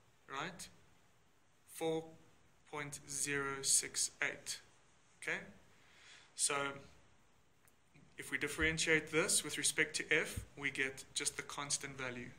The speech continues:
All right? So, so what we, and then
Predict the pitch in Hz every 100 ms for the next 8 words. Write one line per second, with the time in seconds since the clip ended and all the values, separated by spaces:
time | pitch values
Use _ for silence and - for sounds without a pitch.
0 | - - - - 139 143 196 - - -
1 | - - - - - - - _ - _
2 | _ - - - - - 170 170 170 -
3 | - - - - - 156 170 170 175 170
4 | 160 156 240 185 170 -